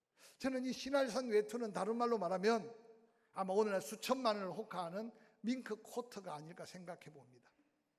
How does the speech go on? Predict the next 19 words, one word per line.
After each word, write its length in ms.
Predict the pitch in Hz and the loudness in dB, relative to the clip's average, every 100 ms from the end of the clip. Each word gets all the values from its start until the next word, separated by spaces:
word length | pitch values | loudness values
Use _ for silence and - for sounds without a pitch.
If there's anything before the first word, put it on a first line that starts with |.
| _ _ _ _ _ _ _ _ _ _ _ _ _ _ | _ _ _ _ _ _ _ _ _ _ _ _ _ _
한 180 | - 214 | -8 -4
번도 200 | 214 196 | -2 -2
입어보지도 500 | 233 233 208 202 196 | 2 2 4 2 0
못하고 360 | 175 175 214 196 | -4 -2 -2 -2
죽었지만 680 | 240 240 220 196 196 220 220 - - - | -2 -4 -4 0 0 0 -4 -16 -20 -10
그 100 | - | -2
옷을 340 | 233 247 247 247 | 2 2 0 -2
취하고 420 | - 254 247 233 | -2 0 2 0
있다고 400 | 240 - 220 196 | 0 0 0 2
해도 320 | 226 220 - - - _ | 2 0 -8 -16 -20 _
그 120 | - | -14
입을 360 | 185 233 214 160 | -6 -2 -2 -2
날이 300 | 151 151 147 - | -8 -8 -12 -16
손꼽을 640 | - - 285 - 294 277 | -18 -16 -12 -10 -10 -10
수 140 | 247 233 | -12 -12
있는 280 | 185 190 226 | -12 -12 -12
건데도 500 | 151 139 131 156 - _ _ _ _ _ _ | -14 -18 -16 -18 -18 _ _ _ _ _ _
오늘 160 | 170 160 | -12 -8
아간은 460 | 165 175 214 170 | -6 0 0 0